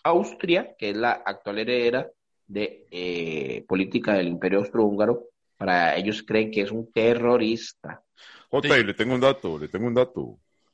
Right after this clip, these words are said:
Speaker 1: Eh, dígame, para ver si puedo terminar esto, Everardo, qué necio que es usted.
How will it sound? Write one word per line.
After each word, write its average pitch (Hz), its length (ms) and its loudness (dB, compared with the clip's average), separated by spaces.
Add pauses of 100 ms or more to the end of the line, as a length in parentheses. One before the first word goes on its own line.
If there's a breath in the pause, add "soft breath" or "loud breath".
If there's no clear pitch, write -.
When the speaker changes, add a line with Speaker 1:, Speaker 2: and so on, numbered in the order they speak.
Speaker 1:
Eh, 104 200 -2
dígame, 107 560 4
para 87 300 4
ver 95 100 4
si - 120 -6
puedo 120 180 2
terminar 107 380 4
esto, 123 280 2
Everardo, 107 480 0
qué 104 120 -10
necio 120 320 -8
que 127 60 -8
es 131 60 -4
usted. 117 380 0